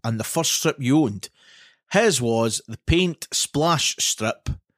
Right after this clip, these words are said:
which was epic. Uh, that was his first and his favourite.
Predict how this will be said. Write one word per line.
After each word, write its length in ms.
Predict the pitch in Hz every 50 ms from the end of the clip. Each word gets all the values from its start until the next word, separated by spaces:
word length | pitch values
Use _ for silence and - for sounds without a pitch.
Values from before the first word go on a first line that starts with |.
| _ _ _ _
which 220 | - 101 92 - 98
was 240 | 101 98 107 - - -
epic. 560 | 120 107 - - 170 - - _ - - - _ -
Uh, 160 | 110 113 113
that 160 | 113 139 -
was 100 | - 123
his 120 | 131 123 -
first 340 | - 135 131 - - - -
and 220 | 131 123 120 120 110
his 140 | 110 -
favourite. 800 | - - - - 135 127 107 95 101 - - _ _ - -